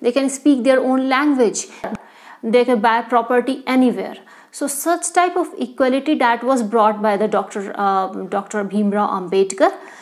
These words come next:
So that's why he is quite different. You can say he took the help of the law to bring the social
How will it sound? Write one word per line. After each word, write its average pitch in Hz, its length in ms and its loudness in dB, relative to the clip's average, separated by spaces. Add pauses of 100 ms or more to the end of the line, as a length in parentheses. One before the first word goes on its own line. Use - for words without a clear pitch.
(140)
So - 420 0 (260)
that's 370 400 0
why 285 360 0 (360)
he 349 280 4
is 370 260 0
quite 302 380 2
different. 311 600 0 (200)
You 240 120 -4
can 262 240 0
say 277 360 0 (240)
he 381 260 4
took 320 240 4
the 285 100 4
help 269 300 0
of 247 200 2
the 214 100 4
law 220 520 2 (460)
to 302 120 2
bring 277 500 0 (260)
the 320 140 -2
social 240 480 2